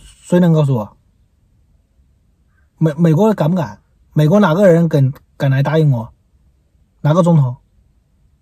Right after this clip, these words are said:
对不对？我，我，我，我问蔡英文，蔡英文，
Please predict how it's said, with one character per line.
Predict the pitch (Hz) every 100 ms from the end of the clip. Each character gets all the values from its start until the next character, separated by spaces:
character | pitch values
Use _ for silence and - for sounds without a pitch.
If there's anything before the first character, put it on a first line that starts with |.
| _ _ _ _ _ -
对 | 190
不 |
对？ | 202 190 -
我， | 170
我， | 160 160 160
我， | 175 196
我 | 170 170
问 | 220 202
蔡 | 220
英 | 208
文， | 196 180
蔡 | 202
英 | 196
文， | 202 190 160